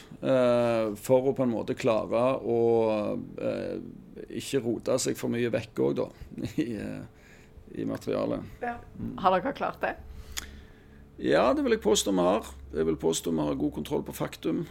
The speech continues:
Speaker 1: eh, og vi har god dialog med, med, med vår klient, eh, og han er klar for å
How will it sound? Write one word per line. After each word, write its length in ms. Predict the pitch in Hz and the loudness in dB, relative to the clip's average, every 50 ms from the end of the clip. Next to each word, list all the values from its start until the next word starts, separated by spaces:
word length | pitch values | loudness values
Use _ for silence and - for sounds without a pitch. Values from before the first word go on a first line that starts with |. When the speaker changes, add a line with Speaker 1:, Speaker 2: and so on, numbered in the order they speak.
| 165 - | -8 -4
Speaker 1:
eh, 840 | - 131 131 131 127 123 123 120 120 117 117 113 113 113 110 110 107 | -2 0 2 2 2 2 2 2 2 2 0 0 0 0 -2 -4 -4
og 800 | - 120 123 123 123 123 120 120 120 117 117 113 113 113 110 110 107 - | -2 0 2 2 4 4 4 4 6 6 4 4 2 0 -2 -4 -4 -2
vi 120 | 127 127 120 | -2 -2 0
har 80 | 131 131 | 0 0
god 220 | 123 131 139 135 | 0 0 0 2
dialog 480 | 147 135 123 123 123 131 139 139 - - | 2 4 4 4 4 4 2 0 -2 -2
med, 720 | 135 127 123 120 120 120 117 113 113 107 107 101 95 110 117 | -2 0 2 2 2 2 2 2 2 0 0 -2 -4 -2 -2
med, 360 | 123 117 117 117 113 110 104 107 | 0 0 0 0 0 0 0 0
med 160 | 120 117 113 | 0 0 0
vår 140 | 117 120 135 - | 0 0 0 0
klient, 520 | 139 131 127 135 165 156 - - - - - | 0 0 2 2 0 -2 -6 -10 -12 -8 -4
eh, 680 | 123 120 120 117 113 113 110 110 107 107 101 101 95 - | -2 -2 0 0 0 -2 -2 -2 -2 -2 -2 -4 -4 -4
og 220 | 110 120 113 107 | -2 -2 -2 -2
han 200 | 123 123 131 131 127 | -2 0 0 0 0
er 80 | 117 113 | -2 -2
klar 300 | - 117 113 117 131 131 | -2 -2 -2 -2 -2 -4
for 240 | - - - 160 151 | -2 -2 -2 0 2
å 120 | 156 135 | 2 2